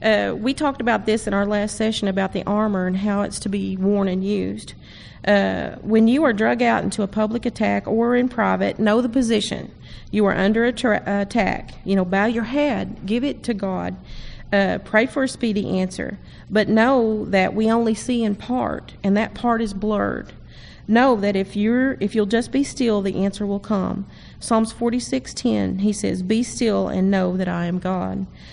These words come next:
I will be exalted among the nations, and I will be exalted in the earth."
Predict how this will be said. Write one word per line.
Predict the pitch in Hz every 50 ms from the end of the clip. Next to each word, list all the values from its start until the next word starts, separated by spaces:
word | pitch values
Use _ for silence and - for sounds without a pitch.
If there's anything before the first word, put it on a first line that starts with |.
| - - -
I | 202 220
will | 214 202 233 254 277
be | 202 190 180
exalted | 185 180 - - 190 180 185 185 180 180 -
among | 180 185 180 180 170
the | 175 175
nations, | 175 175 185 190 - 196 196 202 -
and | - 185 185
I | 190
will | 190 190 202 202 190
be | 196 196
exalted | 185 180 185 196 185 180 180 180 180 180
in | 180 180
the | 180 180 -
earth." | 185 185 175 170 185 185 - -